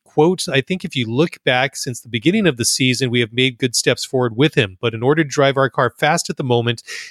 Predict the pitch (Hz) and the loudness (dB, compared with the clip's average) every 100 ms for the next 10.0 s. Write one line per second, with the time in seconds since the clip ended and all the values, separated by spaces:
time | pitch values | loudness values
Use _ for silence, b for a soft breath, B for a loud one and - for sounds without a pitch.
0 | B - 120 139 170 - - 151 156 120 | B -4 0 2 2 0 0 0 -2 0
1 | 131 127 123 - 135 127 120 113 98 123 | 0 2 -2 0 2 2 0 -4 -2 -2
2 | 131 120 113 113 127 107 107 127 143 127 | -2 -2 -4 -2 -6 -6 -4 0 0 0
3 | 101 90 B B B B - 139 135 147 | -6 -10 B B B B 0 0 4 4
4 | 135 120 135 135 - 131 131 120 127 127 | 4 2 0 -2 0 -2 -2 0 0 0
5 | 110 135 - 131 120 123 - - 139 131 | 0 -2 0 0 2 0 -4 -6 -2 -2
6 | 135 117 120 - - 123 120 - 117 107 | -2 -6 -6 -4 0 0 0 -2 0 -2
7 | - 110 147 147 104 92 - 117 143 131 | -10 -2 0 0 -2 -8 -8 -6 -4 0
8 | 135 120 - - - 160 208 190 - 143 | 0 0 -6 -12 -6 -2 0 -2 0 2
9 | 139 131 127 127 101 110 98 - 147 143 | 2 2 2 0 -2 -8 -10 -2 0 0